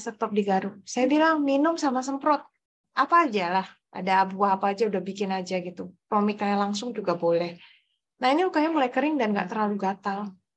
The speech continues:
Bisa dilihat ya. Terus ini juga, ini kebetulan dia bikin jus pro alpukat. Ini dia dari delapan tahun katanya, dia sudah punya tumpukan lemak-lemak di bawah kulit. Seminggu minum rutin, udah membaik.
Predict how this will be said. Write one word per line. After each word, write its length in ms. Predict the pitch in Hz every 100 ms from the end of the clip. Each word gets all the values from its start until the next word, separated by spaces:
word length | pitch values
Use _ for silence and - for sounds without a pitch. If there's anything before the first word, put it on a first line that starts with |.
| _ _ -
Bisa 220 | 214 240
dilihat 400 | 226 233 262 262
ya. 160 | 240 - _ _ _ _ -
Terus 180 | 294 330
ini 240 | 320 349
juga, 300 | 254 220 240 269
ini 160 | 320
kebetulan 400 | 311 240 269 294
dia 160 | 302 294
bikin 480 | 233 226 262 277 247
jus 240 | 233 -
pro 400 | - 240 247 247 _
alpukat. 480 | 220 240 254 240 202 - _ - _ _ _ -
Ini 240 | 285 392
dia 160 | 392 339
dari 340 | 269 226 220 220
delapan 320 | 214 208 208
tahun 400 | 208 226 320 254
katanya, 320 | 202 196 202
dia 140 | 220 294
sudah 180 | 262 226
punya 420 | 220 226 247 247 -
tumpukan 480 | 233 220 220 220 226
lemak-lemak 720 | 226 226 220 214 226 226 220
di 60 | 214
bawah 160 | 214
kulit. 380 | 214 220 220 214 _ _ _
Seminggu 560 | - 330 339 415 440
minum 320 | 302 226 214 214
rutin, 560 | 269 285 214 226 269
udah 160 | 233 220
membaik. 480 | 214 202 190 175